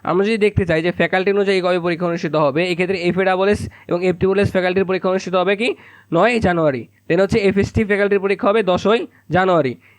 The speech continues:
এবং এফবিএস এর অনু-, পরীক্ষা অনুষ্ঠিত হচ্ছে কি দশই জানুয়ারি। এরপরে যদি দেখতে চাই আমরা যে নতুন যে ফ্যাকাল্টি সেটা হচ্ছে কি এফএমএস, এই ক্ষেত্রে এটার পরীক্ষা অনুষ্ঠিত হবে কত তারিখে? এরপর হচ্ছে কি চট্টগ্রাম বিশ্ববিদ্যালয়, এক্ষেত্রে হচ্ছে আবেদনের তারিখ এখনও প্রকাশিত হয়নি, কিন্তু হচ্ছে আমরা কি জানি কোন ইউনিটের পরীক্ষা কবে অনুষ্ঠিত হবে।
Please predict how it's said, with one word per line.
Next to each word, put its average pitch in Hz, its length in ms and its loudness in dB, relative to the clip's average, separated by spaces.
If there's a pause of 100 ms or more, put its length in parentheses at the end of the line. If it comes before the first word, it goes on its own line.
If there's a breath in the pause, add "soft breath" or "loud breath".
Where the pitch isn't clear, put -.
এবং 208 460 2
এফবিএস 180 460 0
এর 233 80 4
অনু-, 214 220 2
পরীক্ষা 208 340 0
অনুষ্ঠিত 202 240 0
হচ্ছে 196 300 0
কি 175 140 0
দশই 175 280 0
জানুয়ারি। 190 440 2
এরপরে 170 280 2
যদি 220 240 0
দেখতে 196 260 0
চাই 180 100 -2
আমরা 165 180 0
যে 180 100 2
নতুন 220 320 0
যে 220 100 2
ফ্যাকাল্টি 185 560 0
সেটা 170 200 0
হচ্ছে 175 240 0
কি 233 140 -2 (260 loud breath)
এফএমএস, 202 640 2
এই 170 140 0
ক্ষেত্রে 208 320 0
এটার 185 160 0
পরীক্ষা 196 260 -2
অনুষ্ঠিত 196 240 -4
হবে 190 140 2
কত 190 160 0
তারিখে? 190 320 -2 (380 loud breath)
এরপর 180 200 2
হচ্ছে 208 140 0
কি 262 120 0 (200)
চট্টগ্রাম 214 340 2
বিশ্ববিদ্যালয়, 139 600 0
এক্ষেত্রে 202 320 0
হচ্ছে 214 160 2
আবেদনের 196 380 2
তারিখ 185 240 0
এখনও 190 220 0
প্রকাশিত 175 360 -2
হয়নি, 170 320 2
কিন্তু 190 260 -2
হচ্ছে 170 140 -2
আমরা 175 180 0
কি 190 120 0
জানি 170 240 0
কোন 175 200 -2
ইউনিটের 165 240 0
পরীক্ষা 180 220 0
কবে 185 260 0
অনুষ্ঠিত 165 360 -2
হবে। 117 280 -2